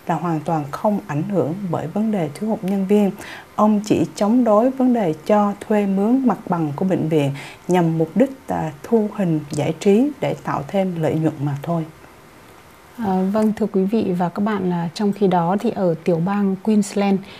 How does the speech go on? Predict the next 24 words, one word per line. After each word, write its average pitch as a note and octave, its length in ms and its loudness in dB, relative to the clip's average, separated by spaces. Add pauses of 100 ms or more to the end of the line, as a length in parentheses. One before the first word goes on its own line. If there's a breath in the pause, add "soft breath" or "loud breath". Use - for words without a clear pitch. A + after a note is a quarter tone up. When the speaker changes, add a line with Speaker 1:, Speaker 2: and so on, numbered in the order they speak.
(240 loud breath)
Speaker 2:
thì F#3+ 100 4
ngày F#3 160 6
hôm A3 160 6
nay G#3 200 6
Bộ F#3+ 260 6
trưởng D#3+ 340 0
Y G3+ 180 4
tế F#3+ 440 2
là F#3+ 140 0
bà E3 400 0
Yvette G3+ 300 0
Đa G3 220 0 (140)
cũng F#3 160 0
đã F#3+ 100 2
phải F3 280 -2
trả E3 140 0
lời E3+ 300 4
các G#3 140 -4
cái G3+ 100 -2
câu G3+ 140 -4
hỏi F3 340 0
chất A#3+ 160 -4
vấn F#3+ 300 2
từ F#3 280 0